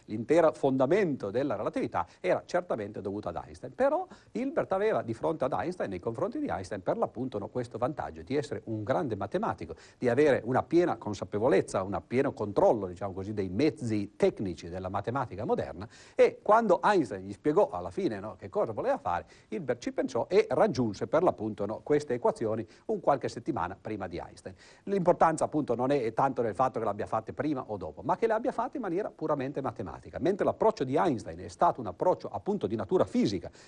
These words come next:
cioè l'intuizione di Einstein era un'intuizione fisica, l'intuizione di Hilbert invece era un'intuizione di tipo matematico. E questo è stato il primo grande risultato che ha portato per l'appunto a, eh, dei grossi, eh,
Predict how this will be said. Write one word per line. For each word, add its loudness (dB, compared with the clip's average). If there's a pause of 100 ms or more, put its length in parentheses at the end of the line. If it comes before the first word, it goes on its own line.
cioè 6
l'intuizione 2
di 0
Einstein 0
era 2
un'intuizione -4
fisica, -12 (220)
l'intuizione -2
di 0
Hilbert -4
invece -6
era 0
un'intuizione -6
di -8
tipo -14
matematico. -8
E -12
questo 2
è 0
stato 2
il -2
primo 0
grande 2
risultato 0 (200)
che 2
ha 4
portato 0
per -2
l'appunto 2 (140)
a, 6
eh, 6
dei -2
grossi, 4
eh, -4